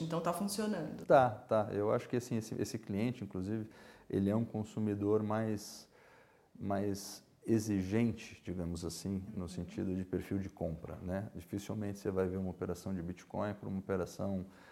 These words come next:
Speaker 2: de valor agregado menor, né? Normalmente as operações de Bitcoin, elas têm, têm sido, têm acontecido com valores agregados maiores.
Speaker 1: Aqui no Brasil, as coleções, como você já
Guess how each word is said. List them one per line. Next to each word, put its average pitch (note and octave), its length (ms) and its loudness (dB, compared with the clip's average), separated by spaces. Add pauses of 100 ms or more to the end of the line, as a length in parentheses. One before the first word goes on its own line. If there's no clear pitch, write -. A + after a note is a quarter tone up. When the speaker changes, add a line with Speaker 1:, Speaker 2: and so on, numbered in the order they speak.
(240)
Speaker 2:
de F#2+ 100 -4
valor F#2 280 6
agregado F#2 400 2
menor, F2 400 -2 (500)
né? E2+ 220 -4
Normalmente F#2 600 -2
as F2+ 80 -2
operações F2 500 -2
de F2+ 80 -2
Bitcoin, F#2 480 -2
elas F#2+ 180 -2
têm, F#2+ 320 -2
têm F#2 220 -6
sido, F#2+ 540 -6
têm G2+ 160 -4
acontecido A#2 760 -2
com G#2 160 -6
valores G2 340 2
agregados F2+ 480 0
maiores. - 460 -6
Speaker 1:
Aqui C#4+ 200 0
no D#4+ 80 0
Brasil, A3+ 340 2
as A3+ 100 2
coleções, G#3 600 -2
como G3 180 -4
você F#3+ 140 -2
já F3 160 -2